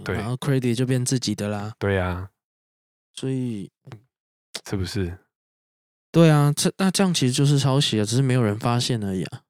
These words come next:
Speaker 1: 对啊，所以我才说，嗯，那个抄袭跟致敬实在是，尤其是现在这个时候，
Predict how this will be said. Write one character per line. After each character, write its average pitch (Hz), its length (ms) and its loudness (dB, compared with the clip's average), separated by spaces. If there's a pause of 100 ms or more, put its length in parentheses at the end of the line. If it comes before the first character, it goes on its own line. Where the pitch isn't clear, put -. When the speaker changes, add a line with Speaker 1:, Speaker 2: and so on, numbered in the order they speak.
(360)
Speaker 1:
对 117 220 6
啊， 101 360 2 (720)
所 127 140 2
以 - 20 6
我 110 100 4
才 113 200 0
说， 120 260 2 (140)
嗯， 123 120 -8 (440)
那 139 140 -2
个 113 160 2
抄 127 240 -2
袭 101 180 -2
跟 110 140 0
致 120 160 -2
敬 113 200 0
实 104 140 -4
在 117 160 0
是， 113 160 0
尤 110 140 0
其 104 140 -4
是 117 140 -4
现 113 220 -2
在 107 160 0
这 104 100 -2
个 101 80 0
时 104 240 -8
候， 98 180 -4